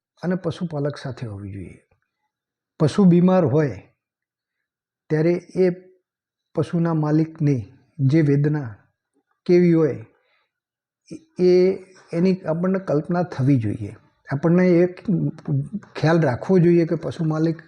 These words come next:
ખરેખર એના પશુ માટે કેટલો ચિંતિત હોય છે. તો એવા તબક્કે બીજું કશું જોયા વગર સારામાં સારી અને ઝડપીમાં ઝડપી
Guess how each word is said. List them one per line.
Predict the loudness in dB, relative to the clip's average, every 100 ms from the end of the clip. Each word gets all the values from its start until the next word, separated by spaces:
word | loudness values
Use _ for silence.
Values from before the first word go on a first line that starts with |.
| -20
ખરેખર | -4 0 0 0
એના | 0 0
પશુ | -4 -6 -4
માટે | -2 -2 -2 -4 -14 -20 -20 -20 _ _ _ _ _ _ _ _
કેટલો | -2 2 2
ચિંતિત | 2 0 0 -2 0
હોય | -4
છે. | -6 -18 _ _ _ _ _ -4
તો |
એવા | -2 2 4 4
તબક્કે | 4 2 2 0 -6 -6 -18 _ _ _ _ _ _ _ 0
બીજું | 4 4
કશું | 0 -2 2 4
જોયા | 4 4
વગર | 2 0 -2 -4 -8 _ _ _ _ _ _ _ _ _ _ -12 -6
સારામાં | -2 0 2 0 2 0
સારી | -2 -4 0 0 0 -8 _ _ _ _ _
અને | 2 4
ઝડપીમાં | 4 2 2 2 4 2
ઝડપી | 2 0 2 2 2 -2 -10